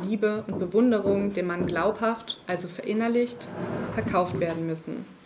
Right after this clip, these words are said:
In der schwärmerischen Adoration des Liebhabers wie der schrankenlosen Bewunderung, die ihm die Geliebte zollte, verklärte sich stets erneut die tatsächliche Knechtschaft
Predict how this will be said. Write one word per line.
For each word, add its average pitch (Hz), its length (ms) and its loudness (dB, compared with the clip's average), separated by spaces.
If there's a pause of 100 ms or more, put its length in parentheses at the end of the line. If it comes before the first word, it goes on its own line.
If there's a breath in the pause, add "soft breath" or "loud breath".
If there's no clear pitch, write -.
(2500 loud breath)
In 196 100 2
der 190 100 8
schwärmerischen 226 680 2
Adoration 202 680 0
des 202 180 -4
Liebhabers 196 680 -2 (120)
wie 226 80 2
der 208 120 8
schrankenlosen 220 680 4
Bewunderung, 185 760 -2
die 247 120 -4
ihm 202 100 2
die 190 100 -4
Geliebte 196 400 2
zollte, 185 540 -2 (480 loud breath)
verklärte 196 480 2
sich 185 220 -2
stets 240 300 0
erneut 185 540 -4
die 208 80 -4
tatsächliche 196 640 -2
Knechtschaft 180 680 -6